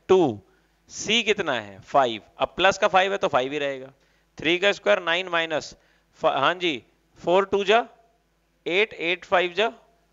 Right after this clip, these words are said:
फ़ोर्टी। और ये कितना आ गया? ये आ गया बच्चों क्या? आपका माइनस का थर्टी वन। बस कहानी शुरू होती है यहां से,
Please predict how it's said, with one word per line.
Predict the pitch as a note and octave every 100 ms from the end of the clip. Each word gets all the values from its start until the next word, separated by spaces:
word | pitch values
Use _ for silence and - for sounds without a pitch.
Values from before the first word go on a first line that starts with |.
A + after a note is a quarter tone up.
| _ -
फ़ोर्टी। | C#3+ C3 - G#2+ -
और | C#3+ C#3
ये | F3
कितना | F#3+ F#3+ F#3+
आ | F3
गया? | F3+ G#3+ - _ _ _ _
ये | C#3 F#3
आ | F#3+ D3+
गया | D#3+ C#3+
बच्चों | - E3+
क्या? | E3 C#3+ F#3+ G3+ -
आपका | B2+ B2+ F3 D#3+
माइनस | C3 C3+ C#3
का | - F3+ G#3+ - _ _ C3+
थर्टी | C3 B2+ D3+
वन। | B2+ A2+ G2+ G#2 C#3
बस | B2 - - - - _ _ _ _ _
कहानी | - C#3 F#3+ G3+
शुरू | - F#3
होती | C3+ B2+ D3
है | E3+
यहां | C#3 G2+ G2
से, | -